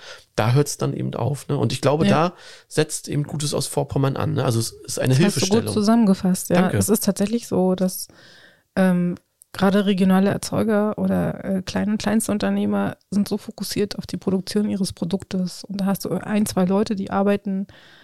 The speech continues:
Speaker 2: daran, dass sie dir das beste Produkt hinstellen.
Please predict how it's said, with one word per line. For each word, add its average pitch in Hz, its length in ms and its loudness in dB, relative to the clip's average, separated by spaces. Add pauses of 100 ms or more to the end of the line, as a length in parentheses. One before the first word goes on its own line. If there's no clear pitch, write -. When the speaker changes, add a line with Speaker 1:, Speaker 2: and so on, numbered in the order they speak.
(240)
Speaker 2:
daran, 202 300 2
dass 196 120 2
sie 208 80 0
dir 190 140 -2
das 202 160 0
beste - 260 0
Produkt 214 380 -2
hinstellen. 233 640 0